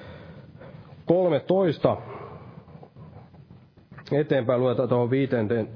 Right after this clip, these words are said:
viidenteentoista jakeeseen asti. Eli tässä sanotaan, että Mooses sanoi Jumalalle, "Katso, kun minä menen israelilaisten luo ja sanon heille, 'Teidän isienne Jumala on lähettänyt minut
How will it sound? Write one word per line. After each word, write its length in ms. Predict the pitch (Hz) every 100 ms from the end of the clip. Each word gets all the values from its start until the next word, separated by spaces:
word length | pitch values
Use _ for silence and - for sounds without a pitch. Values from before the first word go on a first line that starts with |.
| 139
viidenteentoista 840 | 160 131 113 107 123 117 117 104 104 - - -
jakeeseen 580 | 123 120 113 104 107 110
asti. 340 | 123 - 107
Eli 200 | 107 104 - - - - -
tässä 180 | 120
sanotaan, 380 | 123 156 139 131
että 140 | 110 139
Mooses 380 | 196 165 131
sanoi 280 | - 143 131
Jumalalle, 560 | 156 190 160 135 120 113 117 - - - - - - - - -
"Katso, 400 | 190 226 196 160
kun 280 | - 147
minä 220 | 175 202 196
menen 280 | 165 151
israelilaisten 880 | 185 214 160 135 123 120 117 120 113
luo 300 | 160 170 127
ja 140 | 110 113
sanon 360 | 160 175 139
heille, 440 | 123 160 147 117 98 - - -
'Teidän 340 | 185 202 170 180
isienne 380 | 233 196 139
Jumala 540 | 123 147 196 156 120 104 -
on 200 | 117 117
lähettänyt 640 | 175 190 160 - 131 117
minut 400 | 143 170 131 -